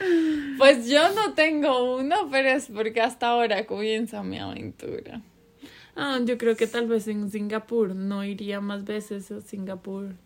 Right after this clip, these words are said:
Speaker 2: o sea, em, pues todo está muy bonito, muy tecnológico, muy bien hecho, pero ya está, con una visita creo que sí, para mi estilo de ser humano,
Speaker 1: Ujú.
Speaker 2: eh, creo que sí, es,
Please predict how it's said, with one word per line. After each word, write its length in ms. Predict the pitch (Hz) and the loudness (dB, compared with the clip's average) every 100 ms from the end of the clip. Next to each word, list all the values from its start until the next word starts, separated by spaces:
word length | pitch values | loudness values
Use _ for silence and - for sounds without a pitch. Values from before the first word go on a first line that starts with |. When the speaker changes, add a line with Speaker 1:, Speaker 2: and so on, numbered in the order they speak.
| - | -14
Speaker 2:
o 100 | 196 | -12
sea, 420 | 180 196 196 185 202 | -10 -10 -8 -8 -8
em, 840 | - 202 196 190 185 185 185 180 175 _ _ _ _ | -6 -6 -4 -6 -8 -8 -10 -12 -14 _ _ _ _
pues 240 | 220 - | -4 -4
todo 180 | - 185 | -2 0
está 220 | 175 180 | 0 -2
muy 180 | 180 185 | -2 -2
bonito, 420 | 170 170 165 175 | -2 -4 -4 -6
muy 140 | 196 190 | -8 -6
tecnológico, 760 | 185 185 180 180 175 190 - 190 | -6 -6 -2 -2 -2 -6 -8 -8
muy 180 | 190 | -6
bien 240 | 175 180 175 | -4 -4 -4
hecho, 320 | 175 - 214 - - - - _ | -6 -8 -14 -14 -20 -20 -20 _
pero 160 | - 269 | -4 -2
ya 140 | 214 190 | -2 -4
está, 440 | 180 170 160 190 - | -2 -4 -4 -8 -10
con 160 | 202 | -8
una 240 | 196 185 185 | -8 -8 -8
visita 420 | 190 185 180 190 | -10 -12 -12 -12
creo 200 | 185 190 | -12 -12
que 120 | - | -12
sí, 320 | 190 196 185 - - | -10 -8 -10 -12 -2
para 280 | 233 233 220 | 0 2 2
mi 260 | 214 214 | 4 2
estilo 540 | 190 180 226 226 208 214 | 0 -2 0 2 2 2
de 140 | 247 | 0
ser 340 | 233 190 196 - - - _ | -2 -4 -6 -10 -20 -20 _
humano, 460 | 247 214 214 190 185 | -2 2 4 2 0
Speaker 1:
Ujú. 160 | 240 277 - - - - - | -4 -8 -12 -20 -20 -20 -12
Speaker 2:
eh, 240 | 208 202 196 | -4 -2 -2
creo 240 | 190 170 | -4 -6
que 260 | - 190 180 | -4 -4 -6
sí, 360 | - 151 143 175 - | -6 -10 -10 -16 -16
es, 200 | - 180 | -10 -10